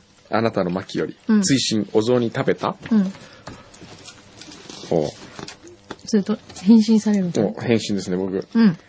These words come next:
Speaker 1: 愛しのマキへ。
Speaker 2: うん。
Speaker 1: 愛のお手紙ありがとう。
Speaker 2: うん。
Speaker 1: 僕は大晦日に、餃子とビール、元日に黒豆とおせちと日本酒で、
Speaker 2: うん。
Speaker 1: 今までで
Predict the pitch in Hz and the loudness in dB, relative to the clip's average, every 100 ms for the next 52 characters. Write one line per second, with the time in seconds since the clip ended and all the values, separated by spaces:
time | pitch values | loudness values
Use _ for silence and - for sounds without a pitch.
0 | - - - 120 170 170 143 123 - - | -20 -16 -10 2 2 4 4 2 -2 -6
1 | - - 220 185 - - - - 156 139 | -8 2 2 2 -6 -20 -12 -2 2 2
2 | 107 95 104 98 90 95 107 92 90 - | 2 2 0 0 -2 0 0 0 -2 -6
3 | - 269 - 147 151 117 110 123 127 113 | -4 -6 -2 -2 2 4 4 2 0 -4
4 | 92 92 95 - _ _ _ _ _ _ | -2 -2 -4 -6 _ _ _ _ _ _
5 | _ 113 123 165 156 147 139 131 139 92 | _ -4 2 4 4 2 0 0 -2 -2
6 | - - _ _ - 143 170 147 143 127 | -4 -14 _ _ -2 2 2 0 -2 -2
7 | 117 - 147 175 156 143 131 120 139 135 | -2 0 2 2 2 2 2 2 0 -2
8 | - 92 95 104 92 95 92 - 214 190 | -4 -6 -6 -8 -8 -4 -4 -4 -8 -10
9 | - 123 147 185 180 120 104 104 | -8 -2 0 2 2 2 2 0